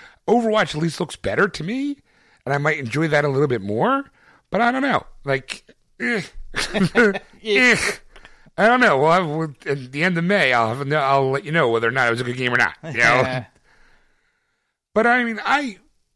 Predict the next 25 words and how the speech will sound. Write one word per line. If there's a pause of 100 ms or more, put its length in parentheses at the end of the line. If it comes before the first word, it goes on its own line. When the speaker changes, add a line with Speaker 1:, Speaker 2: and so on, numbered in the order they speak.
(400)
Speaker 1:
I
mean,
I
think
the
storyline
of,
on
the, (100)
the
game
itself (220)
is
good.
It's
Speaker 2:
Mm.
Speaker 1:
great.
It,
like
I
said,
it
flows
real
nice.